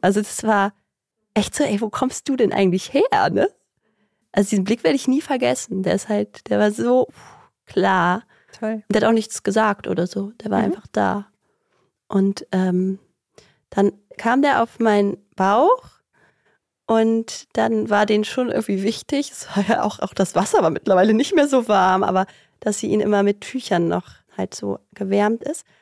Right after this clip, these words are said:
Speaker 1: Und dann war, ich weiß immer den Namen von diesem Reflex nicht, das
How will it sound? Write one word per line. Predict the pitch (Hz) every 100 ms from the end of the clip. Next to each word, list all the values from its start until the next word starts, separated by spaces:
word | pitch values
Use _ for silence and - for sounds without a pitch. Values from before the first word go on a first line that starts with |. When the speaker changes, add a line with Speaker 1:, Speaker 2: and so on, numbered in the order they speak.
| - -
Speaker 1:
Und | 196
dann | 214 233
war, | 254 240
ich | 202 -
weiß | 196 196
immer | - 190
den | 185 180
Namen | 180 185
von | - 190
diesem | 185 185
Reflex | 185 - 190 - -
nicht, | 180 -
das | 190 -